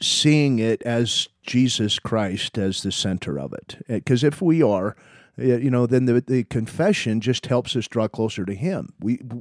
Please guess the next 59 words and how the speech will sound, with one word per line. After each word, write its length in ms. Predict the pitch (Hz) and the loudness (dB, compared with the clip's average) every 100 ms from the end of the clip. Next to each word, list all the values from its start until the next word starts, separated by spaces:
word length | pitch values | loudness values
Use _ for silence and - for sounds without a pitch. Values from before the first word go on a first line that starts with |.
| - | -4
uh, 100 | 127 | -4
what, 400 | 127 165 185 151 | 4 4 4 -4
some 180 | - 185 | 0 2
of 40 | |
the 80 | 170 | 2
barriers, 520 | 123 117 123 123 123 - - - | 2 4 6 6 4 0 -18 -10
again, 280 | 117 139 123 | 0 2 4
that 100 | 107 | 4
I'll 280 | 170 214 | 4 4
add 280 | 110 101 113 107 | 2 0 -4 -2
that, 280 | 113 101 - | -2 0 0
uh, 60 | |
you 180 | 107 110 | 2 2
know, 80 | 110 | 0
we'll, 300 | 107 107 113 | 2 0 0
we'll 120 | 107 | -4
sometimes 540 | 104 123 113 117 107 - | -2 -2 -2 -2 -2 -2
see 280 | - 107 95 - - - | 0 0 -2 -12 -20 -6
bec-, 280 | 113 - - _ - 123 | -4 -2 -6 _ -8 0
that, 340 | 117 113 101 | 0 0 -2
that 120 | 110 | -2
will 120 | 104 104 | -2 -2
keep 300 | - 147 120 | 0 2 2
us 80 | |
from 200 | - 120 | 0 -2
confession 600 | - 107 - 170 196 113 | -2 -4 0 2 2 2
is, 160 | 107 110 | 0 4
"What 120 | 127 | 4
will 140 | 123 131 | 6 4
other 160 | 131 | 4
people 340 | - 127 - 107 | 0 -4 -4 -6
think 280 | 156 202 | -4 -4
of 120 | 110 78 | -4 -6
me?" 200 | 87 - - - - | -12 -14 -20 -20 -6
You 140 | 110 | -2
know, 180 | 110 120 | 2 2
we 160 | 113 135 | 2 2
really, 400 | 131 165 190 156 - - 143 - | 6 8 8 6 0 -6 -6 -2
in 160 | 139 | -2
our 160 | 135 165 | 2 0
society, 720 | - 156 - 165 175 120 117 | 0 -4 0 2 2 2 2
in 80 | 120 | 2
our 140 | 131 | -2
culture, 420 | - 160 185 120 117 | 0 0 2 2 2
we 200 | 120 117 | 2 2
really 320 | 135 160 143 | 2 2 2
have 220 | 139 131 | 0 -2
a 60 | 123 | -4
pro-, 180 | - 135 | -4 -4
and, 260 | 156 170 - | -4 -4 -4
and 160 | 151 | -2
I 60 | 147 | 0
think 180 | 156 131 | 0 -2
it's 120 | - | -4
been 160 | 120 | -4
that 160 | 113 95 | -4 -2
way 180 | 104 104 | -2 -2
in 80 | 98 | -4
all 160 | 101 | -6